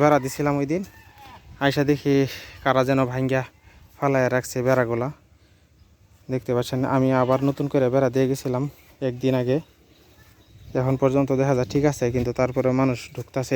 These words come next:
এই দিক দিয়ে, সেদিক দিয়ে। এদিক দিয়ে হচ্ছে বেড়া দেওয়া লাগবে। দেখতে পাচ্ছেন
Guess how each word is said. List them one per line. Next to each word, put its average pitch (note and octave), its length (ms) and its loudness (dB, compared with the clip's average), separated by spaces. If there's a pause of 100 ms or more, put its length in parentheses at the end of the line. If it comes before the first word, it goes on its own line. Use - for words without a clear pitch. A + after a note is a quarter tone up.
এই B2 100 2
দিক A#2+ 140 0
দিয়ে, B2 140 0
সেদিক B2 260 -2
দিয়ে। B2+ 140 -6 (840)
এদিক C3 240 0
দিয়ে C3+ 160 4
হচ্ছে C#3+ 280 -2
বেড়া C#3 240 6
দেওয়া B2 240 2
লাগবে। B2 240 -2 (1120)
দেখতে C#3 220 -4
পাচ্ছেন B2 220 -2